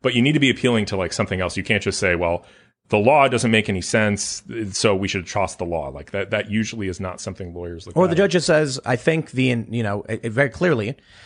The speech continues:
Speaker 2: the interpretation of the law is such that people can actually observe what is written on the ballot."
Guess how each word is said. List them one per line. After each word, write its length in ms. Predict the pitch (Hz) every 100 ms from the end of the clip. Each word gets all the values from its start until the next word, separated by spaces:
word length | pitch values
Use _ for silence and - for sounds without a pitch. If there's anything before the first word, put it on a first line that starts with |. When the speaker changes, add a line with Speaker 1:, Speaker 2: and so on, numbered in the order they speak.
| - _ -
Speaker 2:
the 60 |
interpretation 500 | 139 165 143 156 156
of 60 | 151
the 60 |
law 240 | 135 113 113
is 200 | 120 127
such 400 | 180 104 - -
that 300 | 113 110 -
people 240 | 139 139
can 340 | 131 135 117 - _ -
actually 500 | 113 120 - 135 135
observe 600 | 113 123 120 156 127 120
what 120 | 131
is 100 | 131
written 340 | 117 127 123 117
on 160 | 113
the 80 | 107
ballot." 360 | 151 180 104